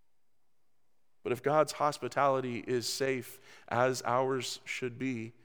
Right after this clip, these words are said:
we should put people at ease and invite them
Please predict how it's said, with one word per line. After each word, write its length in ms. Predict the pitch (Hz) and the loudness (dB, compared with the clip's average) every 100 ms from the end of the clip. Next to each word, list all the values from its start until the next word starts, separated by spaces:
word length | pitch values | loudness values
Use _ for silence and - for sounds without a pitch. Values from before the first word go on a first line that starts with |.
| - - - - - - - - - _ _ - | -20 -20 -20 -20 -20 -20 -20 -20 -20 _ _ -16
we 80 | - | -6
should 300 | - 143 127 | -2 -2 -4
put 240 | - 151 - | 0 0 2
people 420 | 151 151 135 - | -6 2 2 2
at 140 | 117 - | 0 -4
ease 540 | 135 139 123 104 - - - - - _ - _ - - - | -6 -8 -8 -8 -8 -10 -20 -20 -20 _ -20 _ -20 -20 -4
and 120 | 135 | -2
invite 360 | 127 135 151 131 | 6 8 8 6
them 280 | 131 123 | 0 0